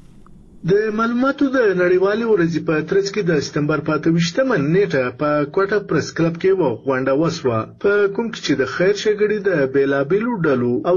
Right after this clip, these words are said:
تنظیمو مشرانو برخه اخیستې وه. پر دې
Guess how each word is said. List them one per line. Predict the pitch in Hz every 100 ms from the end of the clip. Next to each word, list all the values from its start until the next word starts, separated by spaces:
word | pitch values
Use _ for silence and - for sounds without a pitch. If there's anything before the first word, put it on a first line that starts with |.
| 175
تنظیمو | 202 196 202 208 240 233
مشرانو | 170 135 131 139 165 170
برخه | 135 - 135 - 170
اخیستې | 170 - 175 - 120 110
وه. | 110 - -
پر | 214
دې | 226